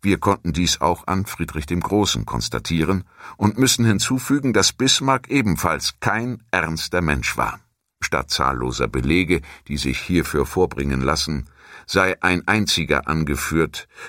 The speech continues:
der mehr beweist als alle Anekdoten, nämlich eine Stelle aus dem Tagebuch des späteren Kaisers Friedrich. Dieser, Bismarck, Rohn und Moltke waren am fünfzehnten Juli achtzehnhundertsiebzig dem König Wilhelm,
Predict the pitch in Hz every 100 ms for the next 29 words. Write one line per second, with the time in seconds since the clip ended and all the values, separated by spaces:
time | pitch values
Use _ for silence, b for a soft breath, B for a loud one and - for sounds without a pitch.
0 | - 90 101 92 69 58 65 65 - -
1 | 62 - - 69 64 65 65 - 73 -
2 | - 53 - _ 82 85 90 - 78 82
3 | 78 98 101 - - 80 - 80 78 82
4 | 104 110 - 73 - 80 76 71 67 85
5 | - 71 71 67 92 - - - 69 -
6 | - - - _ _ b b b b -
7 | 120 127 131 135 135 b b - 113 -
8 | 117 123 113 - 64 82 107 123 - 85
9 | 62 78 80 76 - 98 107 110 _ _
10 | _ _ 82 95 101 104 - 98 87 -
11 | 127 113 - 101 101 - 87 101 101 82
12 | - 82 - 87 85 76 - 92 - -
13 | 69 - 73 71 110 101 80 - 90 90
14 | 73 82 69